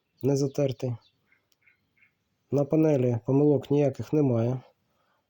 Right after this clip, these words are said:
Електрика вся робоча. Має автомобіль навігацію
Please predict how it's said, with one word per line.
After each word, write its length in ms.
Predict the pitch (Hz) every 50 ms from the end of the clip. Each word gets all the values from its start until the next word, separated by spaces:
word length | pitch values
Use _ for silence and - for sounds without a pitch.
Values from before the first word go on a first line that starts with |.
| _ _
Електрика 760 | - 135 147 151 147 - - 127 123 - 135 131 131 120 110 - _ _ _
вся 260 | - - - 147 131 123
робоча. 580 | 127 135 135 127 131 120 - - - 139 139 - - _ _ _ _ _ _ _ _ _ _ _ _ _ _ _ _ _ _ _ _ _ _ _ _ _ _ _ _ _ _ _ _ _ _ _ - _ _ _ _ _ _ _ - - _
Має 260 | - 139 143 139 135
автомобіль 480 | 127 123 123 - 147 139 135 135 147 131
навігацію 720 | 127 131 135 135 135 127 131 135 135 135 - - 165 170